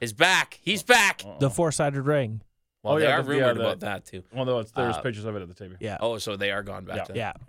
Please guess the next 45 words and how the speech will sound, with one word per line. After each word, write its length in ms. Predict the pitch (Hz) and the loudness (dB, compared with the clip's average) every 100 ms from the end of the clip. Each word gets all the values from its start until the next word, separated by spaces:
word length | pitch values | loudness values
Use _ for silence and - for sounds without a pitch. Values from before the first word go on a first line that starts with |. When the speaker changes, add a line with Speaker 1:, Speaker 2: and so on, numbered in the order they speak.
| _ _ | _ _
Speaker 1:
Tyrus. 420 | 123 98 80 - _ _ _ _ _ _ _ | -2 -2 -6 -20 _ _ _ _ _ _ _
Speaker 2:
Oh, 600 | 170 262 302 302 285 226 | 2 6 6 6 4 0
Funk 320 | 185 156 151 147 | 0 -4 -4 -6
is 300 | 139 147 139 | -8 -8 -10
on 60 | 151 147 151 | -12 -10 -10
a 200 | 151 151 | -10 -8
roll. 140 | 156 - - _ | -10 -12 -20 _
And 100 | 208 | 0
I, 220 | 240 277 262 | 0 -2 -2
I 400 | 208 294 330 277 | -2 0 -2 -4
would 300 | 254 269 294 | -8 -6 -6
have 160 | 277 220 | -6 -6
been, 400 | 247 247 240 226 - _ - | -4 -2 -4 -8 -12 _ -4
uh, 40 | |
uh, 920 | 170 165 160 151 147 135 139 135 104 95 _ | 0 2 2 0 0 0 0 -2 -4 -12 _
critical 440 | - 190 185 185 | -4 -4 -2 -2
of 120 | 175 | -2
them 360 | 147 151 151 147 | -2 -4 -4 -6
getting 220 | 131 127 | -4 -4
rid 140 | 123 135 | -4 -6
of 40 | |
the 60 | 143 | -8
six-sided 400 | - 143 147 143 | -12 -6 -4 -2
ring 160 | 143 | -4
just 160 | 131 - | -6 -10
because 280 | 131 135 117 | -12 -10 -10
it's 100 | 113 | -10
something 240 | 123 120 | -10 -8
that's 140 | 117 107 | -10 -12
very 200 | 113 110 | -12 -10
unique 360 | 107 104 113 | -8 -10 -12
to 100 | _ | _
them. 220 | 107 110 117 | -10 -8 -6
But 140 | 113 | -6
apparently 320 | 110 127 139 | -6 -8 -8
a 20 | 120 | -10
lot 180 | 101 101 | -8 -10
of 60 | |
the 80 | 95 | -10
guys 200 | 92 90 | -14 -16
don't 140 | 95 90 | -18 -20
like 140 | 82 | -20
working 220 | 82 82 85 | _ _ _
on 80 | |
it. 100 | 73 | _